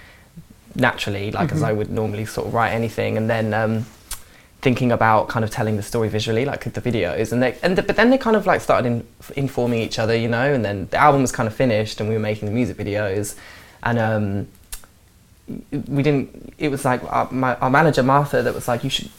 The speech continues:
Speaker 1: call the album Palo Santo," and the, the fictional pla-, 'cause we were trying to figure out what the name of the city was, where all the, <laughs> people who are listening, by the way, probably have no idea what I'm talking about, but basically, the,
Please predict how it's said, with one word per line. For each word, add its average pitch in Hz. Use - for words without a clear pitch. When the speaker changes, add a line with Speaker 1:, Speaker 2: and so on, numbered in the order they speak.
Speaker 1:
call 151
the -
album 131
Palo 120
Santo," 120
and 123
the, 127
the -
fictional -
pla-, 139
'cause 143
we 139
were 123
trying 135
to -
figure 131
out 120
what 110
the 123
name 120
of 113
the -
city 147
was, 101
where 104
all 113
the, 131
<laughs> -
people 240
who 214
are 202
listening, 156
by 127
the 120
way, 107
probably 117
have 117
no 113
idea 110
what 98
I'm 104
talking 110
about, 98
but 107
basically, 113
the, 92